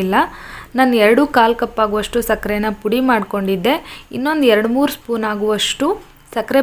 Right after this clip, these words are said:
ಪುಡಿನ ಉಳಿಸ್ದೆ. ಸ್ವೀಟ್ ಜಾಸ್ತಿ ಆಗತ್ತೆ ಅಂತ ಅನ್ನಿಸ್ತು, so ನೋಡ್ಕೊಂಡು ಸ್ವಲ್ಪ ಸ್ವಲ್ಪನೇ ಹಾಕಿ ಎರಡೂ ಕೈಯಲ್ಲಿ ಚೆನ್ನಾಗಿ ಮಿಕ್ಸ್ ಮಾಡ್ಕೊಳ್ಳಿ. ವಿಡಿಯೋದಲ್ಲಿ ತೋರಿಸಿರೋ ಹಾಗೆ ಚೆನ್ನಾಗಿ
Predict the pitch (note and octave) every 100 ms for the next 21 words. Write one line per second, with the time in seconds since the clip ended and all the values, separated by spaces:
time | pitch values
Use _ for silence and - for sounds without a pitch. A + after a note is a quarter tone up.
0 | C4+ A#3 A3 A#3 A3 G#3 B3+ - A3 C4
1 | E4 - - - - - C4+ A3 G#3 A3
2 | A3 A#3 G#3 G3 G3 G3+ G3 G3+ G3+ F#3+
3 | F#3 - - - - - A#3 G#3+ A#3 -
4 | A#3+ A#3+ C4+ A3 G#3 C4 C4 A#3 - A3
5 | A#3 G#3+ G#3 F#3+ - B3+ E4 - - -
6 | G#3 G#3 G#3+ C4 F#4 F#4 B3+ G#3+ G#3 G3+
7 | A#3+ A#3+ A3+ G#3 G#3 B3+ C#4+ D4 A3+ G3+
8 | - A#3 A3 G3+ - G3 F#3+ A#3 - -
9 | - G#3+ B3+ C#4 A#3+ A3 A#3 B3 A3 G#3+
10 | - A3+ A3 G#3+ G3+ F#3+ A#3+ F#4 - _
11 | _ _ _ _ - A3+ B3 B3+ A#3+